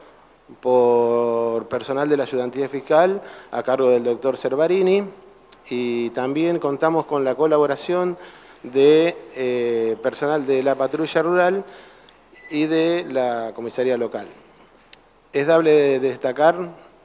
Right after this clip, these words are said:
eh, el acompañamiento y el agradecimiento personal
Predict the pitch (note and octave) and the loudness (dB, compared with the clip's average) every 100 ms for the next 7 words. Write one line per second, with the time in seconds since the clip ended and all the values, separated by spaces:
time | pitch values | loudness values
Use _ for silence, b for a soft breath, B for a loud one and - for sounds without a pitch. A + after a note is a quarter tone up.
0 | _ - B2 A#2+ A#2 A#2 A2+ A#2+ C3 C3 | _ -6 -2 0 0 -2 -2 -2 -2 -2
1 | C3 C3+ C#3 D#3 E3 F3+ F3 F3 B B | -2 -2 0 -2 -2 0 0 -2 B B
2 | B _ _ B2+ B2+ B2 B2 B2 B2+ - | B _ _ -6 -4 -2 -2 -2 -4 -2
3 | C#3+ E3 D#3 E3 D#3 C#3 - C#3+ E3 F#3 | 0 0 2 2 2 -2 -2 0 2 0
4 | G3 | -2